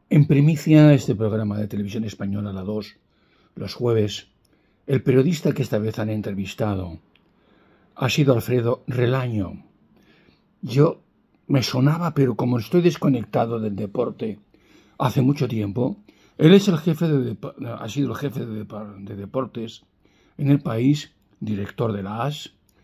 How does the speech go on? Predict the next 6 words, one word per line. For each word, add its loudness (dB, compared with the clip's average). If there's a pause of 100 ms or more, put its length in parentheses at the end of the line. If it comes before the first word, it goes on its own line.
(260)
creador 4
y 2
director -4
del -6
Día -6
Después, -8